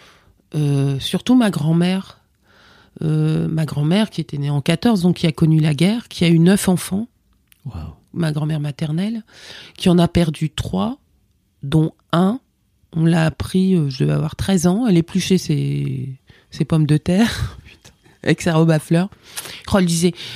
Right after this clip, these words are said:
Speaker 1: Oh, il est si beau, mon petit Jacques. » Bah, je dis, « Bah, mémé, c'est qui ce Jacques, là ? »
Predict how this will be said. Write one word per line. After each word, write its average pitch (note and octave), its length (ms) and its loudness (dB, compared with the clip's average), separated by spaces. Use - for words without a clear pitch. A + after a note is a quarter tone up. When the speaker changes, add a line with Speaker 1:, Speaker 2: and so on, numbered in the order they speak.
Speaker 1:
Oh, C4+ 80 -4
il A#3 140 2
est G3+ 100 2
si - 260 -4
beau, D4 280 2
mon B3+ 180 2
petit - 240 -6
Jacques. » - 400 -6
Bah, D3+ 140 -12
je - 60 -14
dis, « - 80 -16
Bah, B2 120 0
mémé, B2+ 240 4
c'est E3 160 -6
qui - 200 -20
ce - 120 -10
Jacques, E3+ 300 -2
là ? » D#3 160 -4